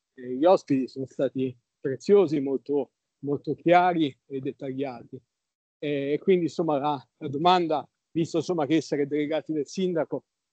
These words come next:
vuol dire anche, eh, essere referenti, eh, per noi nella, nella giunta capitolina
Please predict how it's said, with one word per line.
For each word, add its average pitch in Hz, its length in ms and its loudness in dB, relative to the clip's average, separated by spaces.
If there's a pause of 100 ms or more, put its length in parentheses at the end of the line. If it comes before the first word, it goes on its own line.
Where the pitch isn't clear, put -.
vuol 135 140 -4
dire 143 260 4
anche, 151 600 2 (140)
eh, 139 480 -6 (840)
essere 156 380 6
referenti, 151 840 2
eh, 131 340 -10
per 151 160 -2
noi 160 420 2
nella, 139 400 -6 (500)
nella 139 720 0 (360)
giunta 156 380 2
capitolina 156 760 0